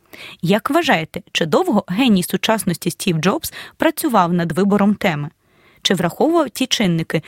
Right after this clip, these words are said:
про які ми щойно сказали? За першим фрагментом промови Стіва Джобса ми могли зрозуміти, що він орієнтувався у виборі теми саме на студентську аудиторію, для якої дуже важливо почути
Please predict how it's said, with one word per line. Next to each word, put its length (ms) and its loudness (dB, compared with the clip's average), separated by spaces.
про 160 2
які 220 0
ми 100 2
щойно 340 0
сказали? 520 -2
За 160 0
першим 400 0
фрагментом 540 0
промови 500 2
Стіва 360 -2
Джобса 460 0
ми 140 6
могли 320 2
зрозуміти, 640 2
що 220 0
він 260 4
орієнтувався 880 2
у 60 2
виборі 400 2
теми 380 2
саме 400 2
на 200 0
студентську 640 0
аудиторію, 720 -2
для 120 4
якої 480 2
дуже 440 2
важливо 460 0
почути 560 -2